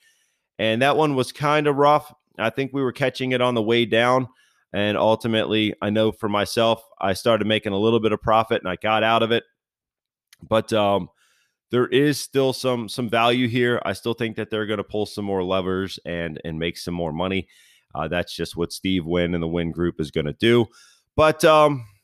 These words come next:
yeah, that's what I got for this first part of the show. So I'm gonna take a quick break.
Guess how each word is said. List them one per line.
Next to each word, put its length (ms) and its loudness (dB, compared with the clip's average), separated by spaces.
yeah, 160 2
that's 220 0
what 100 2
I 60 0
got 260 -2
for 60 -6
this 160 -4
first 280 -6
part 160 2
of 40 -2
the 60 -2
show. 220 -2
So 140 -4
I'm 120 -2
gonna 380 -4
take 200 -4
a 60 -4
quick 260 -6
break. 260 0